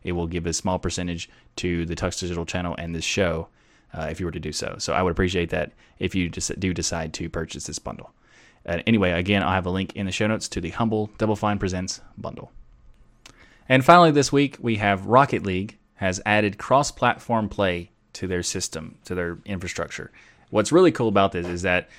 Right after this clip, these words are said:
you already could do cross-platform f-, play, but there was, like, limits of who you could play against. Now they've made it so that you can play, uh, online matchmaking,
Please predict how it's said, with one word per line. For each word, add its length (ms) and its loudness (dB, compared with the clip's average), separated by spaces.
you 160 4
already 220 10
could 260 4
do 140 4
cross-platform 680 0
f-, 200 0
play, 220 4
but 120 -2
there 140 4
was, 160 2
like, 340 -2
limits 440 2
of 100 -2
who 80 0
you 160 0
could 100 -8
play 220 -2
against. 420 -8
Now 580 4
they've 220 4
made 180 2
it 120 -2
so 120 -2
that 140 -2
you 160 0
can 120 -2
play, 520 0
uh, 280 -4
online 560 4
matchmaking, 760 -2